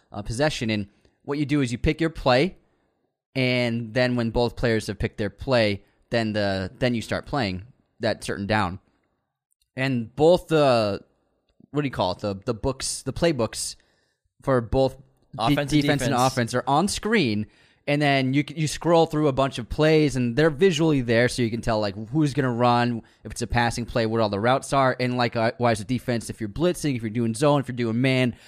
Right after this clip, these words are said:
Speaker 1: and it shows that visually, and you can sh-, it has different packages, and so it's pretty, it's really well laid out and organized, and so you can actually see what, you can actually see what the other person is picking for their play.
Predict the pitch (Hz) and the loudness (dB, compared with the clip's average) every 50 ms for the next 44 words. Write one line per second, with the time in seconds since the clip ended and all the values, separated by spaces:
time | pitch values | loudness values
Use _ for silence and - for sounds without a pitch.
0 | - - _ - 131 135 131 - - 160 156 156 156 135 113 135 127 123 120 113 | -20 -20 _ -6 -4 -4 -4 2 2 2 4 4 2 0 0 0 0 0 0 0
1 | 123 165 165 131 135 120 117 117 113 107 - - _ _ _ - 123 131 131 - | 2 2 2 2 2 2 2 2 0 0 -4 -8 _ _ _ -6 -4 -4 -2 -2
2 | 123 117 - 135 139 120 - 127 117 135 123 110 - 117 113 104 - 135 131 131 | -4 -6 -2 -4 -4 -4 -2 -2 0 2 0 0 0 -4 -4 0 0 0 0 0
3 | 131 139 131 120 123 123 123 110 113 117 - - 156 156 156 180 170 - - - | -2 -2 -2 -2 0 -2 -2 -2 -4 -6 -2 0 0 0 0 -2 -8 -10 -6 -4
4 | 277 247 175 - 139 120 120 - - - _ _ 143 143 131 - _ _ 120 156 | -2 -2 -2 -4 -6 -8 -8 -12 -16 -20 _ _ -20 -18 -18 -20 _ _ -16 -12
5 | 156 175 202 214 143 117 110 104 98 98 104 101 98 104 107 104 98 101 92 104 | -4 0 2 2 2 2 2 0 0 0 0 0 2 2 2 2 2 0 -2 -2
6 | 104 101 101 98 92 95 95 - - - _ _ _ _ _ _ _ - 120 117 | -2 -2 -2 -2 -2 -4 -4 -6 -10 -16 _ _ _ _ _ _ _ -10 -8 -4
7 | - 151 135 131 139 135 - 175 175 165 - 147 127 - - - 190 185 160 147 | -2 0 0 0 0 0 -2 -2 -4 -4 -4 -6 -6 -6 -4 -2 0 2 2 2
8 | 127 - - _ _ _ _ _ _ _ - 180 190 - - - 170 175 - - | 0 -2 -8 _ _ _ _ _ _ _ -2 -2 0 0 0 2 2 0 2 0
9 | 170 - - - 180 165 143 - 127 - 131 123 123 - - - 127 117 - - | -4 -2 -2 0 0 0 0 -2 -2 -2 -2 -2 -2 -4 -2 -2 -2 -2 -2 -4
10 | 107 95 - - - 117 107 - - 90 90 - - - 110 101 95 90 - - | -8 -8 -8 -6 -4 -4 -6 -4 -8 -12 -12 -14 -8 -8 -6 -6 -6 -8 -8 -8
11 | - 117 95 85 82 | -6 -4 -4 -4 -6